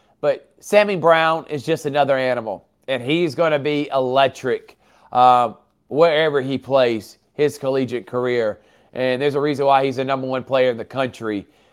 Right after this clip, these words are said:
Um, Harris County held their own for majority of the game, but Jefferson, I think, if you ask me who's the favorite in five A, I'm probably gonna say Jefferson. I really am.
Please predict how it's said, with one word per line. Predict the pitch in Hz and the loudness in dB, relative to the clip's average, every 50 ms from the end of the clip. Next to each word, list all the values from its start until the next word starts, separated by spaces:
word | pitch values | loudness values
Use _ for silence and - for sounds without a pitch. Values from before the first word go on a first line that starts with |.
| _ _ | _ _
Um, | - - 117 120 120 117 113 110 110 _ _ _ _ _ _ _ _ _ _ _ _ _ _ | -2 2 2 4 4 2 2 -2 -6 _ _ _ _ _ _ _ _ _ _ _ _ _ _
Harris | - 160 190 214 208 - | 4 4 4 4 4 2
County | - 226 240 202 | 0 0 2 2
held | 175 185 202 214 | 2 2 4 4
their | 202 202 196 202 | 4 4 6 6
own | 202 190 170 131 | 4 4 2 -2
for | 139 143 | -4 -10
majority | 139 143 131 147 170 170 170 170 | -10 -8 -4 -2 -2 0 0 -2
of | 165 | -2
the | 143 147 | -4 -4
game, | 131 151 151 139 123 123 117 | 0 0 0 2 0 -2 -6
but | 123 123 | -8 -8
Jefferson, | 107 139 170 175 165 - 175 - - - 147 | 0 2 4 4 4 0 -6 -8 -6 -6 -4
I | 127 151 156 | -2 -2 -2
think, | - - 156 147 143 139 - - _ _ _ _ _ _ _ _ _ _ _ _ _ _ _ _ | 0 -2 -2 -2 -2 -4 -8 -14 _ _ _ _ _ _ _ _ _ _ _ _ _ _ _ _
if | 156 151 135 | 0 0 2
you | 160 190 185 | 2 4 6
ask | 180 185 185 180 175 - | 6 6 6 6 4 0
me | 151 165 175 170 175 185 | -4 -4 -2 0 0 -2
who's | 160 143 160 175 151 | 0 -2 -2 -2 -2
the | 131 156 | -4 -4
favorite | 143 - 160 165 160 151 160 | 0 0 0 0 0 -2 -2
in | 147 131 | -4 -4
five | - - 156 151 156 160 156 139 | 0 2 4 4 6 4 4 2
A, | 170 160 165 160 151 - _ _ _ _ _ _ _ _ | 0 0 0 -2 -4 -10 _ _ _ _ _ _ _ _
I'm | 127 165 180 | 2 2 2
probably | - 165 170 151 147 | 2 0 0 0 0
gonna | 147 147 139 | -2 -4 -4
say | 131 - 143 131 | -6 -4 -6 -6
Jefferson. | 117 101 123 123 113 - - 101 - - 104 90 - _ _ _ _ _ _ _ _ _ _ | -4 -2 -2 -2 -2 -4 -10 -18 -16 -16 -16 -16 -16 _ _ _ _ _ _ _ _ _ _
I | - 113 | -8 -6
really | 117 127 131 127 127 127 123 120 | -2 0 2 2 2 2 0 -2
am. | 113 107 104 95 | -4 -6 -8 -10